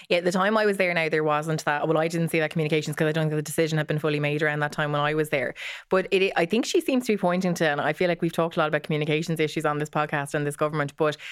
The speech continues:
she is kind of more or less saying, isn't she, that this is the issue, that, like, she was basically saying that, like, <clears throat> in the beginning there was this kind of reasonable expectation of what people could anticipate coming to Ireland, that she was saying they were promised kind of hotel accommodation. She's saying that didn't really deliver in a lot of cases,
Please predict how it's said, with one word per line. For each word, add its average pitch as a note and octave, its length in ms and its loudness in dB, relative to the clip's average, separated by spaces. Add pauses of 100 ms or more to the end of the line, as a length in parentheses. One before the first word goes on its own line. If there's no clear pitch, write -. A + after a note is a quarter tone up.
(120)
she F3 220 2
is G3+ 180 2
kind E3+ 180 0
of D#3 60 -2
more D#3 140 2
or C#3+ 40 0
less C#3 140 0
saying, D3 240 0
isn't D3 160 -2
she, D3+ 120 -2
that C3+ 140 -8
this C#3+ 180 -2
is C#3+ 120 -4
the C#3+ 120 0
issue, D3+ 260 0
that, C#3 180 0 (260)
like, F#3+ 160 0
she G#3 360 -2
was G3 180 0 (120)
basically A#3+ 360 2
saying G3 160 2
that, F3 100 0
like, D#3+ 340 0
<clears throat> - 100 -20
in F3+ 180 4
the E3+ 60 2
beginning F3 360 2
there E3+ 100 4
was D#3+ 120 2
this D#3+ 120 0
kind D#3+ 300 0
of D#3 120 -2
reasonable F3 480 2
expectation F3+ 600 0
of E3+ 80 2
what D#3+ 100 0
people D#3+ 220 0
could D#3+ 140 0
anticipate D3+ 560 -2
coming D#3 280 0
to D#3+ 100 -2
Ireland, D3+ 440 -2
that D3+ 180 0 (320)
she - 180 0
was F#3+ 100 2
saying D#3+ 160 2
they D3+ 60 4
were D3 80 0
promised D#3 340 -2
kind D#3 100 -2
of D3 60 -6
hotel D#3 320 0
accommodation. D#3 640 -2
She's D3+ 140 -6
saying D3+ 200 -2
that D3 100 -4
didn't D#3 240 -4
really D#3 280 -2
deliver D3+ 360 -2
in D3+ 80 -2
a D3 40 -2
lot D3 180 0
of D3 60 -6
cases, D3+ 520 -2